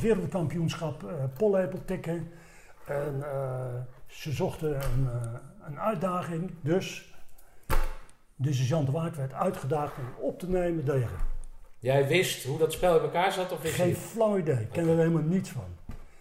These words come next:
Speaker 1: Dus er werd uitgelegd wat de bedoeling was. Je kreeg een pollepel in je mond.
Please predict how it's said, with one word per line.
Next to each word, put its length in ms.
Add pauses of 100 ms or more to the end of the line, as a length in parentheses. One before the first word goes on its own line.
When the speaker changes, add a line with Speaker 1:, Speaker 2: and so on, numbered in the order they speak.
(300)
Speaker 1:
Dus 220
er 60
werd 160
uitgelegd 560
wat 140
de 60
bedoeling 400
was. 440
Je 140
kreeg 200
een 160
pollepel 460
in 120
je 80
mond. 420